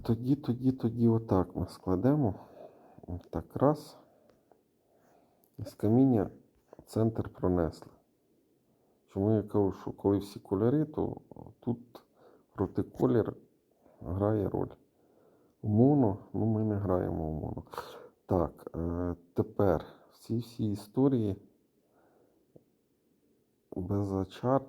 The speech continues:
не винесуть, не вивезуть, тому ми робимо ось так, раз.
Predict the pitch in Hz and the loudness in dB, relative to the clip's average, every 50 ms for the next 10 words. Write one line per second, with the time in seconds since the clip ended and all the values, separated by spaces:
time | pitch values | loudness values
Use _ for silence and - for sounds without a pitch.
0 | - - - - _ _ _ _ _ - - - - 98 101 101 101 101 98 92 | -12 -20 -20 -20 _ _ _ _ _ -18 -10 -6 -4 -2 -2 0 0 0 2 2
1 | 90 95 95 - - - 107 - - - 98 95 101 101 101 98 98 107 107 113 | 0 0 -2 -6 -8 -10 -10 -6 -4 -4 -2 -2 0 0 0 0 0 -2 -4 -4
2 | - 117 117 - - 107 107 104 104 98 95 90 - - - _ _ - - - | -4 -6 -4 -2 -2 0 0 2 2 0 0 -2 -4 -6 -10 _ _ -20 -20 -20
3 | - - - _ _ - 113 107 101 101 98 95 92 92 92 98 95 - - - | -20 -20 -20 _ _ -6 -2 -2 0 2 2 0 2 2 0 0 -2 -4 -6 -4
4 | - 90 90 85 - - 95 95 92 90 98 113 - - - - | -2 0 0 -2 -2 0 2 4 4 4 2 0 -4 -10 -20 -20